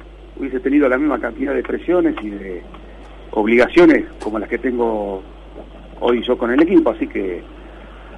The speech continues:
la verdad estoy, estoy tranquilo, lo estoy,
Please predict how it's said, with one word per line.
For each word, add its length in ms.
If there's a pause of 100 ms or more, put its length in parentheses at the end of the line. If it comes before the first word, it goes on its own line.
(320)
la 100
verdad 180
estoy, 340
estoy 160
tranquilo, 480
lo 80
estoy, 720